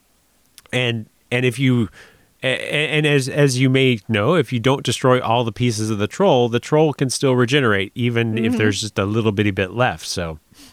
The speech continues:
Speaker 1: just
Speaker 2: Like
Speaker 1: keep
Speaker 2: a
Speaker 1: that in mind.
Speaker 2: toe.
Speaker 1: Yep.
Speaker 2: Oh, man. <laughs> And then we, we said this before. You mentioned this earlier, but we'll reemphasize it again specifically. Remember, if you attack it with fire or acid, then it will not regenerate, um,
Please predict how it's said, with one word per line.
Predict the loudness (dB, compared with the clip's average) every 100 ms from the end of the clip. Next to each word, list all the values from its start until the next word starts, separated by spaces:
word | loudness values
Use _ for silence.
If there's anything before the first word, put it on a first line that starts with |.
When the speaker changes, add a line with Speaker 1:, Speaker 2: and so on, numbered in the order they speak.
| _ -14
Speaker 1:
just | -8
Speaker 2:
Like | -6
Speaker 1:
keep | -4
Speaker 2:
a |
Speaker 1:
that | -4
in | -4
mind. | -4 -4
Speaker 2:
toe. | -8 _ _ _ -20 -20 -16 -4
Speaker 1:
Yep. | -4 _ _ _ _ _ _ _ _ -14
Speaker 2:
Oh, | -12 -10
man. | -6 -6 -6 -14
<laughs> | _ -18 -18 _ -6 -4 -2
And | 0 2
then | 0 0
we, | -2 -2 -2
we | -4 -4
said | -4 -4
this | -4
before. | -6 -4 -4
You | -2 -2
mentioned | -4 -4 -6
this | -8
earlier, | -6 -4 -4 -6
but | -6
we'll | -6
reemphasize | -6 -6 -6 -8 -8 -8 -8
it | -10
again | -6 -6 -6 -8
specifically. | -12 -10 -8 -10 -10 -8
Remember, | -6 -2 0 0
if | -2 -4 -8 -10
you | -8 -4 -4
attack | -2 -4 -4 -6
it |
with | -10
fire | -6 0 0 2 -2
or | -4 -6 -2
acid, | 0 0 -2 -6 -4 -6 -10 _ _ _ -6
then | -4
it | -2 -4
will | -4
not | -2 0 0 -2
regenerate, | -6 -8 -6 -6 -4 -6 -8 _ -12
um, | -10 -10 -10 -10